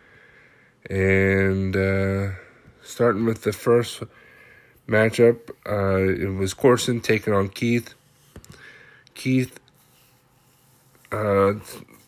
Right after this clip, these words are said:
took another loss this week. Uh, Corson won one seventy-one to Keith's fifty-nine. Um,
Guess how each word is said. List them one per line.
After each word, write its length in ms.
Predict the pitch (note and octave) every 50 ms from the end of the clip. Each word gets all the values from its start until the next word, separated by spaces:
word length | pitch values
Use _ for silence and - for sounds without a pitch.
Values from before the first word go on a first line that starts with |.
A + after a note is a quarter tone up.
| _ -
took 200 | - - A#2+ G#2 G#2+
another 420 | G#2 G#2+ A2+ A2 A2 G#2+ G#2 G2+
loss 540 | G2+ G#2 G#2+ - - - G2+ G#2 G#2 G2 -
this 200 | A2 G2+ - -
week. 380 | G#2+ G#2+ A2 A2+ - - - - _ _ - - - - - - - - - _ _ -
Uh, 240 | F#2+ F#2 F2+ F2+ F#2
Corson 480 | F2+ - - G2+ G2 - - G#2 G2+
won 320 | G2 G2 F#2+ F#2+ F#2 F#2+ F#2+
one 180 | G2 G2+ G2+
seventy-one 680 | F#2+ - - G2+ G2 G2 F#2+ F#2+ F#2+ F#2+ G2 F#2+ F#2+ F#2
to 100 | F2 F2
Keith's 440 | - - - G2+ G2 F#2 - -
fifty-nine. 840 | - - F2+ F2+ - F2 F2 F2+ F#2+ G2 G#2 G#2 G#2 G#2 G#2 G2+ F#2+ - - _ _ - _ _ - - - - - - - - - - - - - - - - - - - - - _ _ _ _ - -
Um, 640 | - - D#2+ D#2 - - - D2 C#2 C2 - C2+ C2